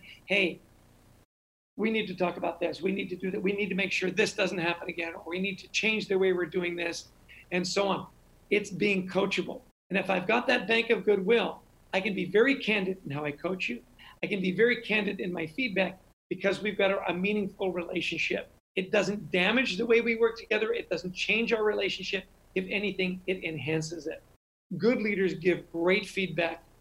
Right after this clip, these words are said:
not just on what's going wrong, especially on what's going right. Does that ring true to you?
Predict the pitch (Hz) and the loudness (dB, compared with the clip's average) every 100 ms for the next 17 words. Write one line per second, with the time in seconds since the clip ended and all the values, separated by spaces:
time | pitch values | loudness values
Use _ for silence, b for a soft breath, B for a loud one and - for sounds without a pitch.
0 | - 170 196 240 262 - 226 208 202 196 | -10 0 2 4 2 2 2 2 0 -2
1 | 180 185 262 220 156 - - - - - | 0 2 2 2 0 -10 -20 -20 -10 -8
2 | - 220 - 190 175 165 156 - 160 151 | 0 0 2 -2 -2 -4 -8 -6 -6 -6
3 | 151 - _ _ _ 165 254 240 240 - | -8 -12 _ _ _ 0 2 2 2 2
4 | 240 214 240 | 0 0 -2